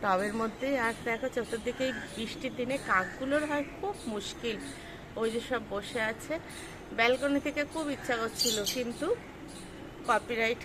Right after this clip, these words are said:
খাবো। তা আজকে সারাদিন কি কি করতে থাকি, সবটাই তোমাদের সঙ্গে শেয়ার করব।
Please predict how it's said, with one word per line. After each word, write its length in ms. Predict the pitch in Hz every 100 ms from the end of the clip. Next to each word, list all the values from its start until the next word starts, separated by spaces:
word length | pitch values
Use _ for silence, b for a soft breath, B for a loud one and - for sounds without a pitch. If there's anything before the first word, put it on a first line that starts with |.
| -
খাবো। 280 | 233 214 247 427 - - -
তা 60 | 262
আজকে 200 | 247 - 285 -
সারাদিন 420 | 254 247 247 285 -
কি 120 | 277 254
কি 80 | 285 269
করতে 240 | 233 - 262
থাকি, 180 | 269 302 285
সবটাই 320 | 240 - 269 254
তোমাদের 260 | 226 233 -
সঙ্গে 200 | 262 254 -
শেয়ার 220 | 220 214 -
করব। 220 | 247 247